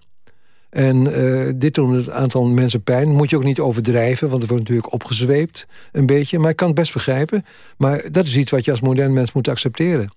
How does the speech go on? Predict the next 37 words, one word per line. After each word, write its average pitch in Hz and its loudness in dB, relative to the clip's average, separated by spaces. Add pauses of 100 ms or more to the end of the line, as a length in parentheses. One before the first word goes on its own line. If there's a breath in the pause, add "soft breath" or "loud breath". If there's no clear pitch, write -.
(300 loud breath)
Ook 180 0
als 160 0
ik 202 2
naar 147 0
de 127 2
rechter 131 0
ga 120 -2
met 120 0
een 127 0
bepaalde 117 -2
zaak, 113 -4 (320 soft breath)
heb 165 0
ik 160 0
kans 151 2
dat 135 0
ik 120 -2
verlies. - -2 (500)
Dan 98 -2
voel 110 0
ik 101 0
me 117 -2
ook, 156 0
eh, 175 4
vreselijk. 139 0
En 123 -4
dan 123 0
denk 123 0
ik 113 -6
van, 127 0
"Ja, 135 2
maar 135 2
ik 135 0
had 147 -2
toch 151 0
eigenlijk 135 -2
gelijk." 165 -2 (520 soft breath)
Maar 135 0